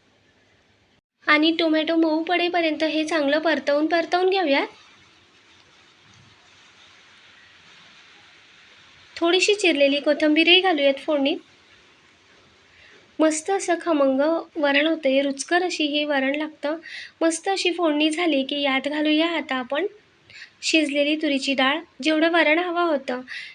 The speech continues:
तेवढं मी यात गरम पाणी घालून मस्त घुसळून घेतलं होतं आणि घोटलेली डाळ घातल्यावर एकदा मस्त ढवळून घेऊया.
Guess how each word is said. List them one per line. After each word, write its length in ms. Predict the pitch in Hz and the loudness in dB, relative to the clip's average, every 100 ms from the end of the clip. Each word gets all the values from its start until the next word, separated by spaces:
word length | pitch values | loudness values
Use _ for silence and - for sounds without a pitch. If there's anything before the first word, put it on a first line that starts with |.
| - | -2
तेवढं 260 | 320 311 339 | 0 2 2
मी 140 | 349 | 2
यात 280 | 311 269 269 254 | 2 0 -4 -2
गरम 240 | 277 285 294 | 0 0 0
पाणी 240 | 294 320 | 0 2
घालून 300 | 349 285 269 | 2 0 0
मस्त 260 | 277 277 302 | -2 -4 -4
घुसळून 420 | 285 285 277 285 | -2 0 0 0
घेतलं 280 | 320 311 254 | -2 -4 -6
होतं 320 | 247 240 330 415 _ - _ _ _ 277 | -6 -4 -6 -6 _ -20 _ _ _ -4
आणि 160 | 277 285 | -2 -2
घोटलेली 440 | 294 285 285 302 | -2 0 0 2
डाळ 260 | 311 294 311 | 4 4 4
घातल्यावर 440 | 320 285 254 254 - | 2 0 -2 -4 -4
एकदा 300 | 269 240 294 | -4 -2 -2
मस्त 320 | 302 277 - | -2 -4 -4
ढवळून 440 | 285 294 277 269 311 | -2 0 0 0 0
घेऊया. 320 | 349 285 | -2 0